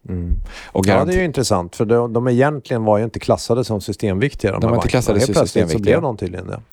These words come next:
Speaker 2: Och egentligen, eh, så kan man ju, om man, ehm, eh, kanske säger man för mycket, men det, det fanns ju inte så många kopplingar med andra banker.
Speaker 1: Nej.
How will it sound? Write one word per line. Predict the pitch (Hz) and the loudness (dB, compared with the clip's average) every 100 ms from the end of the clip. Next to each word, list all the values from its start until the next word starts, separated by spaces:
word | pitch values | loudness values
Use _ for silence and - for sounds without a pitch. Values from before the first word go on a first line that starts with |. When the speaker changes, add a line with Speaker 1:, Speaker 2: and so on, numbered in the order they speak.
| - | 2
Speaker 2:
Och | 113 | 4
egentligen, | 107 113 147 139 110 98 95 | 6 4 2 0 0 0 -4
eh, | 107 | -8
så | 101 110 | -4 -4
kan | 98 101 | -2 0
man | 101 95 | 2 2
ju, | 95 92 - | 2 0 -2
om | 98 | -2
man, | 98 95 92 | 0 0 -2
ehm, | - 95 57 53 55 57 - - - - | -2 -2 0 -4 -4 -8 -10 -10 -10 -10
eh, | - - - - | -10 -10 -8 -2
kanske | 101 95 | -2 2
säger | 98 | 2
man | 90 87 | 2 0
för | 95 | 0
mycket, | 127 - | 0 0
men | 92 90 - - | -2 -2 -6 -10
det, | 101 98 | -2 0
det | - 104 104 | 0 -2 0
fanns | 101 | -2
ju | 95 | 0
inte | |
så | 139 | 2
många | 113 | 2
kopplingar | - 104 - 127 87 | 2 -2 2 0 2
med | 90 95 | 0 0
andra | 95 85 | 0 0
banker. | 87 104 85 - - - _ _ - | 2 0 -2 -2 -2 -2 _ _ -8
Speaker 1:
Nej. | 87 85 | -6 -6